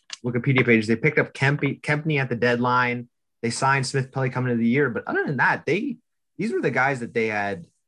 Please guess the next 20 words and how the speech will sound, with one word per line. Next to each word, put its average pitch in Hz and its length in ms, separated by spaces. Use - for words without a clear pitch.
gone 117 220
to 117 80
war 117 260
with 113 300
for 113 200
years 117 360
in 110 80
the 107 60
past. 117 600
You 120 120
know, 98 100
Backstrom 120 540
and 107 80
Ovechkin, 117 280
obviously, 107 360
for 107 180
longer 110 180
than 98 120
others. 131 320
But, - 260